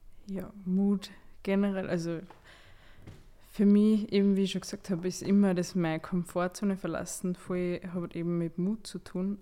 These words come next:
Aber wenn ich jetzt an die letzte Sache zurückdenke, wo ich richtig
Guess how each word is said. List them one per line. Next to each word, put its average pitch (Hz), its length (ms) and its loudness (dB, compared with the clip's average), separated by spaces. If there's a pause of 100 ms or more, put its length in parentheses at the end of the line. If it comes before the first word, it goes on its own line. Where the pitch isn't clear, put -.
Aber 175 280 -2
wenn 175 160 0
ich 175 60 0
jetzt - 380 -8 (100)
an 175 200 -4
die 170 120 -4
letzte 180 420 -6
Sache - 540 -10
zurückdenke, 185 640 -6
wo 165 80 -2
ich 170 140 -2
richtig 170 460 -6